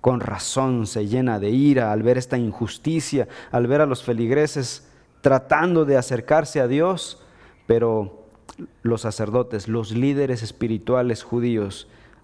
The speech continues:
estaban aprovechándose de esto para hacer dinero. "Esta es una cueva de ladrones. Han convertido la casa de mi padre en una cueva de ladrones". Así que él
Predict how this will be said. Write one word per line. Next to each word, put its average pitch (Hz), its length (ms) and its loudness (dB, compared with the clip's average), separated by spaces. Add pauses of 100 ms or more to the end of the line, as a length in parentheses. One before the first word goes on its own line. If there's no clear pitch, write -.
estaban 113 600 -2
aprovechándose 120 1000 -4
de 123 200 -2
esto 101 240 -8
para 98 260 -4
hacer 98 340 -6
dinero. 92 460 -6 (440)
"Esta 117 240 -2
es - 120 -8
una 110 200 -4
cueva 110 380 -2
de 98 100 -2
ladrones. 92 480 -6
Han 156 160 0
convertido 135 640 0
la 120 80 2
casa 127 320 0
de 113 80 -6
mi 110 100 -4
padre 123 380 2
en 120 80 -2
una 120 160 -2
cueva 117 320 0
de 107 80 -2
ladrones". 98 580 -4 (300)
Así 120 300 -2
que 120 360 0 (540)
él 123 460 2